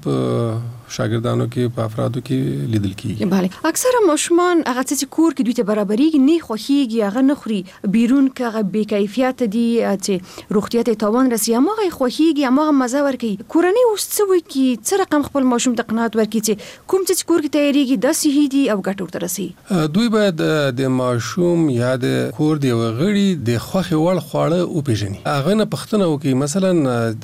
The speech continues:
Speaker 1: د تا څه خوښېږي؟ ماشوم کولی سي ووایي چې مثلاً د ما چپس خوښېږي. ووایي، «ما جوش کړې هګۍ خوښېږي.» نو د ماشوم د غوښتنې سره سم همغسې خواړه دې ورته چمتو کړي.
Speaker 2: اکثره کورنۍ بې وزلې دي، دوی دومره پیسې نه لري چې هغه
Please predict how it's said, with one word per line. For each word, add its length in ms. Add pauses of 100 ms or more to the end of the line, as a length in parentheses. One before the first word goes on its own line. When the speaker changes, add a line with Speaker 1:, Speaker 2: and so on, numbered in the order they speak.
(220)
Speaker 1:
د 40
تا 180
څه 120
خوښېږي؟ 460 (100)
ماشوم 380 (220)
کولی 280
سي 120
ووایي 280
چې 100
مثلاً 360
د 40
ما 120
چپس 240
خوښېږي. 320 (300)
ووایي، 540
«ما 340
جوش 240
کړې 120
هګۍ 280
خوښېږي.» 640
نو 380
د 100
ماشوم 840
د 60
غوښتنې 480
سره 240
سم 440
همغسې 400
خواړه 200
دې 60
ورته 300 (220)
چمتو 320
کړي. 100 (220)
Speaker 2:
اکثره 340
کورنۍ 480
بې 220 (100)
وزلې 320
دي، 140
دوی 120
دومره 220
پیسې 300
نه 140
لري 240
چې 100
هغه 420